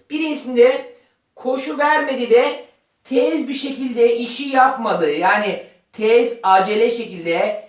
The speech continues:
işi yapmadı anlamı verirken koşmayı verdi de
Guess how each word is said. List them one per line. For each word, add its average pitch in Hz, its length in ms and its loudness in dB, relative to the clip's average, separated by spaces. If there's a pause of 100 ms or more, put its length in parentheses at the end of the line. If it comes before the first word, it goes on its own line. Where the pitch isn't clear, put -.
(140)
işi 208 280 -8
yapmadı 240 800 0
anlamı 156 420 -2
verirken 269 640 -2 (560)
koşmayı 269 720 0
verdi 202 380 0
de 277 340 2